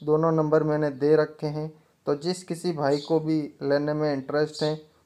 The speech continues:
तो आप कॉन्टैक्ट करें इस्लाम भाई से। ट्रांसपोर्टेशन all over इंडिया हो जाएगा। और अगर आप यहाँ पे पिपाड़ में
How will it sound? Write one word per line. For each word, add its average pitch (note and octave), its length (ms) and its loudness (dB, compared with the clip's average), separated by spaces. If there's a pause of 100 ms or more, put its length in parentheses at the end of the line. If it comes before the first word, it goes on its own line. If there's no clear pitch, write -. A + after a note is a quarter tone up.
तो C#3+ 40 2
आप C#3 260 2
कॉन्टैक्ट C#3 560 -2
करें D3+ 280 0 (600)
इस्लाम D3 440 0
भाई D3 160 4
से। D#3 260 -2
ट्रांसपोर्टेशन D#3 1000 -2 (140)
all D3+ 220 6
over D3 180 2
इंडिया C#3+ 320 4 (280)
हो D3+ 140 2
जाएगा। C#3+ 480 2 (400)
और D3 260 4
अगर D3+ 500 2
आप E3 320 0
यहाँ D#3 200 2
पे E3 300 -2
पिपाड़ D#3+ 540 2
में D#3+ 380 -2